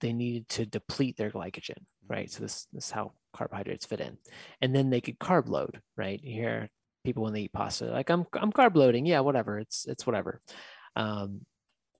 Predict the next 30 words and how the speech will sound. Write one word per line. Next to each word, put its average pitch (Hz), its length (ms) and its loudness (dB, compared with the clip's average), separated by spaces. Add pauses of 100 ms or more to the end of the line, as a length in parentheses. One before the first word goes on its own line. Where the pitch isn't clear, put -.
(120)
and 143 180 4
that 156 180 4
was 139 220 6
the 131 80 2
case 180 400 0
in 117 60 -4
the 98 140 -6
eighties 113 480 -4 (100)
and 110 180 -8
probably 165 440 -2
in 156 100 0
the 117 60 -2
nineties 131 500 -6
too. 143 300 0 (520)
Um, 95 500 -6
but 127 120 2
then 147 160 8
there 147 120 8
was 131 160 4
a 117 60 4
bunch 117 240 -2
of 113 60 -2
studies 107 360 -2
that 117 120 -6
came 110 220 -6
out 101 280 -6
that - 100 -6
said, 110 220 -2
"Hey, 147 240 2
actually, 110 680 0